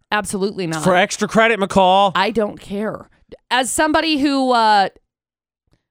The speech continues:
Speaker 1: school wasn't like, "Oh, yeah, you know what? Yeah, this is great." I was like, "No, gross. Find somebody else that's gonna be able to come up here and eat it because I'm not going to." And I remember there was a girl that was standing next to me. I don't remember her name, but I remember how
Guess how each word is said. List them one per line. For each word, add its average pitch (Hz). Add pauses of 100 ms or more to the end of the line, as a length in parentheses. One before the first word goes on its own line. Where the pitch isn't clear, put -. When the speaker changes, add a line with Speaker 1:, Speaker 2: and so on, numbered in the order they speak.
(140)
Speaker 1:
school 302
wasn't 262
like, 208
"Oh, 285
yeah, 220
you 175
know 196
what? 196
Yeah, 190
this 175
is 185
great." 180 (240)
I 247
was 254
like, 240
"No, 202 (180)
gross. 180 (240)
Find 202
somebody 254
else 202
that's 185
gonna 190
be 180
able 175
to 175
come 180
up 165
here 170
and 156
eat 160
it 151
because 160
I'm 185
not 180
going 165
to." 151 (240)
And 269
I 285
remember 285
there 262
was 226
a 226
girl 262
that 226
was 233
standing 233
next 196
to 226
me. 175
I 165
don't 208
remember 240
her 202
name, 175
but 175
I 180
remember 196
how 180